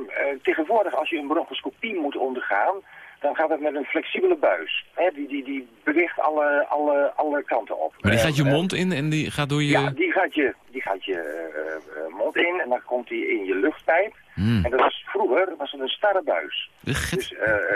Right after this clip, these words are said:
Speaker 1: eh, die ging dan de longen in, de luchtpijp. En men probeerde dan te kijken hoe het in de longen, eh, was. En er werden dan ook nog wel eens biopten genomen om te kijken, eh, om het longweefsel te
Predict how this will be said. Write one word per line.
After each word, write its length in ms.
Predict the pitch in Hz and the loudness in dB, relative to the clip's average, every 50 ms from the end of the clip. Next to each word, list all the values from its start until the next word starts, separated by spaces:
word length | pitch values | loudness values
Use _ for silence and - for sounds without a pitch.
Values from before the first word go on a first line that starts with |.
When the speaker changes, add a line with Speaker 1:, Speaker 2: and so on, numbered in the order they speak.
| 101 104 | 2 2
Speaker 1:
eh, 60 | 104 104 | 0 -2
die 100 | - 135 | -4 -4
ging 200 | 123 - 175 165 | -2 -2 0 2
dan 220 | 139 123 113 92 92 - 120 117 | 2 2 0 0 -4 -12 -16 -8
de 100 | 127 123 | -4 0
longen 320 | 117 110 120 156 185 - | 0 2 2 2 0 0
in, 140 | 175 190 202 180 | 0 0 0 0
de 80 | 135 117 | 0 0
luchtpijp. 500 | 131 156 - - - 165 175 196 208 - _ - - - - - - - - - - - | 0 -2 -2 0 2 2 2 2 0 -2 _ -20 -20 -20 -20 -20 -20 -20 -20 -20 -8 -4
En 300 | 127 135 135 131 127 - - 147 143 | -2 0 0 0 -2 -4 -6 -4 -2
men 220 | 143 143 139 135 - | 0 0 -2 -2 -6
probeerde 440 | - 127 117 - 127 - - - 135 | -8 -8 -4 -2 -2 -2 -2 0 0
dan 160 | 120 117 135 | 0 -2 -2
te 80 | - - - | -4 -6 -2
kijken 420 | - 92 101 127 131 - 165 151 | 0 2 2 2 2 2 2 2
hoe 180 | 135 123 120 120 | 2 2 2 0
het 100 | 117 - | 0 0
in 120 | 107 98 | -2 -4
de 80 | 104 107 | -4 -2
longen, 320 | 104 104 98 98 92 87 82 65 57 69 | -2 -2 0 0 0 0 0 0 0 -2
eh, 460 | 76 73 78 - - 73 73 73 - - 73 73 - | -2 -2 -4 -6 -8 -8 -6 -4 -4 -4 -4 -2 0
was. 280 | 101 143 - - - - | 0 0 0 -2 -4 -2
En 340 | - 101 107 104 101 101 95 - - - - - - - | 0 2 2 2 0 -4 -6 -10 -14 -20 -18 -20 -6 0
er 140 | - 131 127 | 2 2 4
werden 220 | 139 143 131 131 | 4 2 2 2
dan 160 | 120 117 113 | 2 2 2
ook 100 | 95 - | 0 -2
nog 100 | - - | -4 -4
wel 160 | 98 92 92 104 | -4 -2 -4 -4
eens 80 | 98 95 | -4 -4
biopten 480 | 117 117 135 160 151 - - 104 95 | 0 2 2 2 0 0 -4 -4 -4
genomen 520 | - 92 87 82 78 87 101 120 135 135 82 | -4 -6 -4 -2 0 0 0 0 0 0 0
om 200 | 76 92 98 - | 0 -2 -2 -6
te 80 | - | -8
kijken, 600 | - - - 78 82 - - 120 113 117 117 113 - | -6 -4 -4 -2 -4 -2 0 0 0 2 2 2 2
eh, 140 | 85 - | 0 0
om 100 | 78 - | 0 -2
het 80 | - 117 | 0 0
longweefsel 760 | 139 156 151 147 139 - - - - 113 107 101 - - - - | 0 0 0 0 -6 -10 -14 -6 -2 -2 0 0 -2 -6 -8 -4
te 260 | - 101 90 87 82 | -2 0 0 0 0